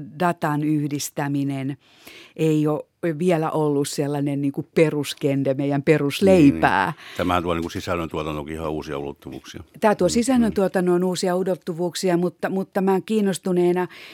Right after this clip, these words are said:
Speaker 1: ää, seurannut jo pitkän aikaa, vaikkapa jos puhun tästä omasta niinku henkilöstöpuolesta ja, ja H R-työstä,
Speaker 2: Mm.
Speaker 1: et miten tavallansa niin kun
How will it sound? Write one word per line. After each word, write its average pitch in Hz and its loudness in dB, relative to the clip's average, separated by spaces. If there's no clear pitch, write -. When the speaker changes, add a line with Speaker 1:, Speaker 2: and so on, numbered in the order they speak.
Speaker 1:
ää, 175 2
seurannut 180 2
jo 180 2
pitkän 190 -2
aikaa, 185 0
vaikkapa 175 -4
jos 170 0
puhun 170 -4
tästä - -8
omasta 185 2
niinku 165 0
henkilöstöpuolesta 147 -2
ja, 147 -2
ja 165 0
H 185 4
R-työstä, 135 -6
Speaker 2:
Mm. 87 -2
Speaker 1:
et 180 0
miten 214 0
tavallansa 160 -2
niin 160 0
kun 160 -4